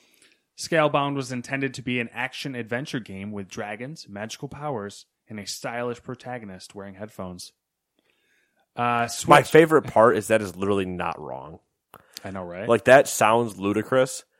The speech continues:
Speaker 2: That's exactly what the trailer was.
Speaker 1: Yeah.
Speaker 2: Dragons, magic, and a dude wearing headphones.
Speaker 1: I couldn't remember what the game is until I, I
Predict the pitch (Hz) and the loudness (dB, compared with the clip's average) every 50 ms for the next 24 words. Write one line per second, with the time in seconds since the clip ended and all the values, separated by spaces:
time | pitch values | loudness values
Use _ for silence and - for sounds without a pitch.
0 | _ _ _ - 120 123 123 117 101 92 107 101 101 - 107 101 101 - - - | _ _ _ 0 2 2 2 0 0 2 2 2 4 2 0 -2 -2 -2 -4 -2
1 | - 92 90 87 82 78 80 82 - - - _ _ - 98 98 98 - - - | 0 0 0 0 -2 -4 -6 -8 -10 -12 -18 _ _ -10 -8 -8 -8 -10 -16 -20
2 | _ _ _ _ _ _ _ _ - 120 107 110 110 123 123 104 95 101 101 104 | _ _ _ _ _ _ _ _ 4 6 6 6 4 2 -2 -4 -2 0 2 2
3 | 104 95 104 98 - 95 90 87 - - 101 98 90 98 95 90 85 85 87 82 | 2 0 -2 -6 -4 -6 -6 -6 -4 -4 -4 -2 0 0 0 0 -2 -4 -6 -8
4 | - 80 73 73 71 - - - 120 - - 175 175 165 151 139 131 131 131 135 | -10 -12 -12 -12 -12 -8 -4 -4 0 2 2 2 2 2 0 0 0 -2 0 0
5 | 131 123 123 101 - 104 110 107 104 98 95 98 - - - _ _ - 107 - | -2 -2 -2 -6 -6 -6 -6 -6 -6 -8 -10 -10 -12 -16 -18 _ _ -12 -8 -4
6 | - 113 107 101 101 98 98 101 98 107 113 - _ _ 110 104 101 101 98 98 | -2 -2 -2 -2 -2 -4 -4 -6 -10 -12 -16 -16 _ _ -6 -4 -4 -4 -4 -6
7 | 98 | -8